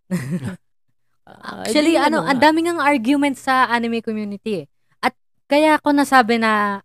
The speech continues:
Speaker 1: ano, ako rin, ako rin, personally, isa rin akong keyboard <laughs> warrior. Kasi, kasi, ang daming beses na ako na nahila sa mga ganitong klaseng argument.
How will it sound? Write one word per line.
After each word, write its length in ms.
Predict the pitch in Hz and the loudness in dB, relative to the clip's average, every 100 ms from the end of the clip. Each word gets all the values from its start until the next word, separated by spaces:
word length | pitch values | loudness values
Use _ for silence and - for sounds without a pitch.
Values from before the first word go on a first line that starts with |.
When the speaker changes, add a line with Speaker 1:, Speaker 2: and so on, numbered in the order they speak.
| _ | _
Speaker 1:
ano, 320 | 190 185 170 | -4 -4 -4
ako 240 | 196 226 208 | 0 2 2
rin, 320 | 170 160 151 _ _ - | 0 -6 -14 _ _ -6
ako 120 | 196 196 | -2 -2
rin, 240 | 165 156 | -4 -4
personally, 640 | 220 214 214 190 156 147 - _ | -2 -2 -2 -2 -4 -8 -14 _
isa 160 | 190 226 | -6 -2
rin 160 | 220 | 2
akong 160 | 226 220 | 0 0
keyboard 400 | 220 214 202 185 | -2 2 2 6
<laughs> 40 | 214 | 8
warrior. 720 | - 226 214 185 180 180 180 _ - 320 240 - | 8 6 6 2 -2 -8 -10 _ -18 -14 -8 -2
Kasi, 480 | 262 277 202 285 247 _ _ _ | 2 2 4 2 0 _ _ _
kasi, 540 | - 285 277 254 247 - _ | -4 0 0 -2 -6 -12 _
ang 120 | 247 | -6
daming 320 | 262 285 294 277 | 0 0 0 0
beses 320 | 277 269 - | -2 -4 -4
na 160 | 262 | -2
ako 80 | 254 | -2
na 160 | 247 240 | -2 0
nahila 400 | 240 233 233 226 | 0 0 -2 -2
sa 160 | 226 | -2
mga 240 | 220 220 214 | -2 -2 -2
ganitong 320 | 214 214 214 | -4 -4 -4
klaseng 320 | 208 196 214 | -2 -2 -2
argument. 560 | 180 185 170 170 180 | -2 -2 -2 -2 -4